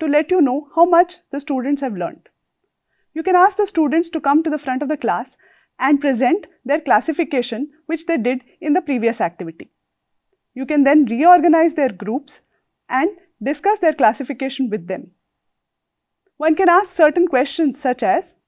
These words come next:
"What is the habitat of the animal? Does it live in water, on land, or both? Is the body symmetry radial, that is symmetry about a center, or bilateral,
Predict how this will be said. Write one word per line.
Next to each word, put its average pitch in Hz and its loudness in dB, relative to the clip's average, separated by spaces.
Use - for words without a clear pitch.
"What 277 2
is 403 0
the 359 -2
habitat 285 2
of 269 0
the 240 -2
animal? 202 -4
Does 233 0
it 311 -4
live 294 0
in 269 4
water, 190 0
on 254 2
land, 208 2
or - 0
both? 247 -4
Is 330 -6
the 415 0
body 277 4
symmetry 302 -2
radial, 220 -4
that 220 -2
is 320 -6
symmetry 247 -6
about 240 0
a 269 -6
center, 233 -6
or 320 0
bilateral, 247 -2